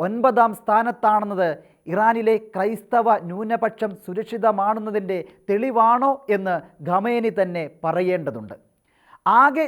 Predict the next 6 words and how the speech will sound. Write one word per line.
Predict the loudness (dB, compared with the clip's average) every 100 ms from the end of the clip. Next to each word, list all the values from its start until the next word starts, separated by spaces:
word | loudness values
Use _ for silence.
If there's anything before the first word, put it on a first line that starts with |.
| -2
ജനസംഖ്യയുടെ | -4 -2 -2 -4 -2 -2 -2 -2
രണ്ട് | -4 -4 -6 -4
ശതമാനത്തിൽ | -2 0 0 0 -2 -6 -4
താഴെ | -2 2 2
വരുന്ന | 2 0 -2 -8 _ _ -10
ഇസ്ലാം | -10 0 4 4